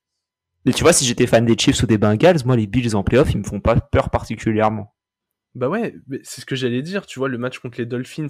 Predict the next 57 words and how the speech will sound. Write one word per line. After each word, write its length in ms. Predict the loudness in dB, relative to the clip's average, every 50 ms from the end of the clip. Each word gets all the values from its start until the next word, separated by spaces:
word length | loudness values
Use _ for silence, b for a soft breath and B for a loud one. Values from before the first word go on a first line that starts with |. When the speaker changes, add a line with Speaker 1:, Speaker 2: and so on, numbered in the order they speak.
| -10 -10
Speaker 2:
il... 640 | -10 -8 -8 -8 -8 -8 -10 -10 -10 -10 -12 -14 b b b b b b b b b b _ _ _ _ _ _ _ -12
grave, 280 | -6 -6 -6 -6 -6 -8 -10
grave 260 | -8 -6 -8 -8 -8
triste 240 | -12 -16 -16 -14 -10
pour 160 | -6 -4 -4
les 80 | -4
Dolphins 420 | -4 -4 -6 -6 -8 -10 -10 -10 -10 -10 -10 -12
le 100 | -12 -12
scénario, 460 | -12 -12 -10 -8 -8 -6 -6 -6 -6
mais 100 | -6 -8
en 80 | -8
fait 160 | -10 -10 -12 -12
vous 280 | -12 -14 -14 -12 -12
échouez 480 | -12 -12 -12 -14 -16 -10 -8 -6 -6 -4
d'un 220 | -6 -6 -8 -8
rien 380 | -8 -8 -8 -6 -6 -8 -10 -12 _ _ _ _ _ _ _ _ _ _ _ _ _ _ _ -20
s-, 380 | -20 -18 -18 -16 -16 -18 -20 _ -12
en 120 | -10 -10
jouant 280 | -8 -6 -6 -6 -6 -6
sans 240 | -8 -8 -6 -6 -6
votre 180 | -6 -8 -10
Q 160 | _ -12 -8 -4
B 100 | -4 -4
titulaire. 560 | -4 -8 -16 -16 -10 -6 -6 -4 -4 -6 -6
Au 100 | -10 -12
bout 120 | -12 -10 -8
d'un 140 | -6 -6
moment... 400 | -6 -6 -6 -6 -8 -8 -8 -6
Euh, 220 | -6 -6 -6 -8 -8 b b b b b b b b b
Speaker 1:
On 80 | -12 -6
joue 80 | -4 -4
avec 80 | -2
Speaker 2:
quand 80 | -2 -4
Speaker 1:
notre 100 | -6 -6
troisième 340 | -2 0 0 0 0 -2 -4
Q 160 | -6 -4 -2
B 60 | 0
à 100 | 0 -2
ce 100 | -2 -6
moment-là, 280 | -8 -10 -8 -8 -8 -10
c'est 140 | -8 -8
même 100 | -8 -6
pas 80 | -4 -4
Speaker 2:
Mais 80 | -2 -2
oui. 80 | -2
Speaker 1:
Bridgewater, 420 | -4 -2 -2 -2 -2 -2 -4 -4 -4
c'est 140 | -6 -8
Skylar 340 | -6 -4 -2 -2 -4 -4 -4
Thompson. 440 | -6 -6 -6 -4 -6 -6 -8 -10 -12 _ _ _
Speaker 2:
Ouais, 180 | -4 -2 0 0
Speaker 1:
Donc, 120 | 0 -2
Speaker 2:
après, 100 | -2 -2
Speaker 1:
en 40 | -4
Speaker 2:
en 20 | -4
Speaker 1:
trente 260 | -2 -4 -6 -2 -2
et 80 | 0 0
un. 160 | -2 -2